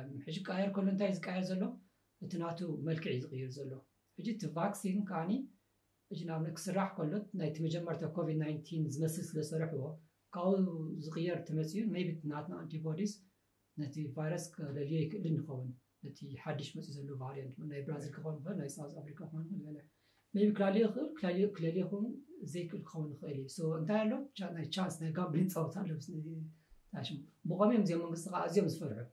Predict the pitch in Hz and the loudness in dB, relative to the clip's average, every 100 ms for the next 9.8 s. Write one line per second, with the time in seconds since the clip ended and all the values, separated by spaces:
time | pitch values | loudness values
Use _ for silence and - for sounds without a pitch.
0 | _ _ - 160 156 202 185 147 170 175 | _ _ -8 -4 4 4 4 0 0 0
1 | 170 165 196 - 151 151 160 151 156 160 | 0 0 0 0 0 0 0 0 0 -2
2 | 180 208 - _ _ - 160 160 156 151 | -2 -4 -6 _ _ -6 -6 0 0 0
3 | 170 160 160 160 165 165 143 160 160 156 | -2 -2 0 -2 -4 -4 0 2 2 0
4 | 143 143 - 156 160 180 202 - - _ | -2 -6 -4 -4 -4 -2 -4 -6 -14 _
5 | 170 139 165 160 160 156 156 175 190 - | -8 -2 -2 0 0 2 2 2 2 2
6 | 160 156 208 139 131 131 156 - 165 - | 0 0 -2 -2 -4 -4 -6 -6 -8 -10
7 | - _ _ - 160 175 190 196 147 - | -18 _ _ -10 -6 0 2 2 0 -2
8 | 143 131 156 156 151 147 180 160 160 147 | -6 -6 -8 -6 -6 -4 -4 -4 -2 -2
9 | 160 175 151 135 131 131 - 143 | 0 0 0 -2 -4 -6 -4 -2